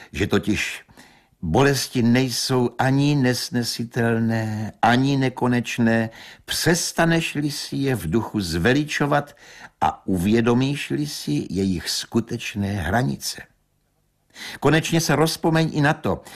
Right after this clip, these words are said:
jak si často ani neuvědomujeme nepříjemnost leckterých pocitů s bolestí obdobných, jako například ospalost, horečku nebo nechuť k jídlu. Kdykoliv si tedy rozmrzelý z něčeho podobného,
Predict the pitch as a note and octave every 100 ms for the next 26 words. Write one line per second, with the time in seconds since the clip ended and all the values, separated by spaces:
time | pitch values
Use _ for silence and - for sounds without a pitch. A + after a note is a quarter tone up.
0 | - A#2 A#2 C#3 A#2 D3+ - - C#3+ D3
1 | C#3 C#3 C3 C#3+ F#3+ - G#3+ F3+ A2 A2
2 | F2 F2+ D#2+ D#2+ E2 D#2+ D#2 G2+ B2 -
3 | - G#2+ G2+ F#2 E2 - - E2+ G2+ -
4 | - F2 E2 - - G#2+ - E2+ F#2+ F2+
5 | - - - - - D2 G#2 F#2 - -
6 | E2+ E2+ - D#2+ F2+ C#2 B1 C2 B1 -
7 | - - D#2+ E2+ D#2+ - E2+ D2+ - -
8 | - - - F2 - - - E2 E2 D#2+
9 | D#2 - - - - G2+ F#2 F#2+ - -
10 | - - F2 E2 E2 D#2 C#2+ D2+ F2+ -
11 | F2 - C#2+ G2 B2+ D#2+ C#2 - _ _
12 | _ - - - D#2 G2+ - G2 F#2+ -
13 | F#2+ D#2+ C#2+ D2 F2+ G#2 G#2 B2+ B2 B2
14 | B2 B2+ F#2+ E2 - E2 C#2+ - G2+ A#2+
15 | A#2 B2 B2 A#2+ A#2+